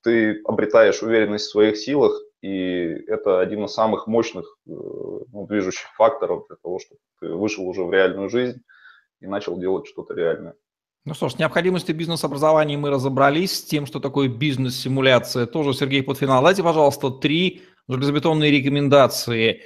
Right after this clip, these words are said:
Speaker 2: нынешним и будущим стартаперам относительно приобретения качественного, полезного, практически ценного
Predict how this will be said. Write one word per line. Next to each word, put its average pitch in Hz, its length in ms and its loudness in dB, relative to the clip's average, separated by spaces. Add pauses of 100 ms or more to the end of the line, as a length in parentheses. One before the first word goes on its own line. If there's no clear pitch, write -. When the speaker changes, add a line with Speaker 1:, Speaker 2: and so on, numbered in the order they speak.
(140)
Speaker 2:
нынешним 135 520 0
и 127 40 -2
будущим 127 380 -2
стартаперам 143 720 2
относительно 131 560 -2
приобретения 127 800 0
качественного, 143 640 -2
полезного, 127 580 2
практически 127 560 -6
ценного 123 600 2